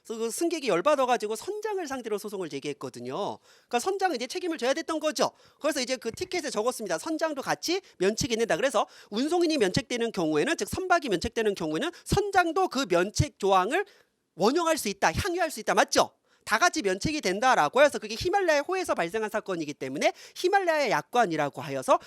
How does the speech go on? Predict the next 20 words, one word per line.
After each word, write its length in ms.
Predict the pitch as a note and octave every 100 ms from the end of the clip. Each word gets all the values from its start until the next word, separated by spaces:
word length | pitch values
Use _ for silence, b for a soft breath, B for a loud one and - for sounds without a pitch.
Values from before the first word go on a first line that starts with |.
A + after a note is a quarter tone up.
| B -
그때부터 440 | B3+ F4 E4+ -
이제 160 | G#3+ C4+
히말라야 500 | F4+ F#4 F4+ D#4+ C#4+
호 160 | D4+ D#4+
사건이 420 | F#4+ - F4 D4+
발생한 480 | G3 G#3 C#4 C4+ F#3+
이후로부터 480 | A#3 G3+ F#3 E4+ F4+ B
이 120 | B3+ D4
약관은 440 | G3+ - D4 F#3
모든 640 | G3 E4+ F#4 F#4 F#4 F4+ D#4
선화증권에 440 | E4+ D#4 C4 C4
다 160 | - F3
들어갑니다. 500 | B3+ A3 D3+ B2+ G#2 _
그래서 120 | - F#3
히말라야 460 | E4 F#4 E4 C#4
약관이라는 680 | D#3 - D#3+ C3 B2 F3 E4+ b b
표현을 260 | - A3+ C#4+
사용하기 380 | D#4 D4+ B3 F#3+
시작한 360 | - D#4 G3+
거예요. 280 | C#3 A#2 F#2+